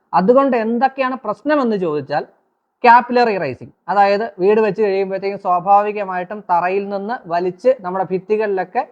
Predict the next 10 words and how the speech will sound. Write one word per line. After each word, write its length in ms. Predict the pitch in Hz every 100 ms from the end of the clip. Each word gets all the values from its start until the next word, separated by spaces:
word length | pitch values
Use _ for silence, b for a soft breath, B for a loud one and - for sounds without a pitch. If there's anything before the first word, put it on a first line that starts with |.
| _ -
പെയിന്റ് 260 | 220 247 233
ഇളകി 200 | 226 214
പോകുന്ന 240 | 208 208 202
ഒരു 60 | 185
അവസ്ഥ 180 | 180 185 214 180
ഉണ്ടാകും. 340 | 175 165 175 _
അതിന് 160 | 170 185
കാപ്പിലറി 380 | 170 170 180 185 170
ആക്ഷൻ 160 | 165 185
എന്നാണ് 200 | 175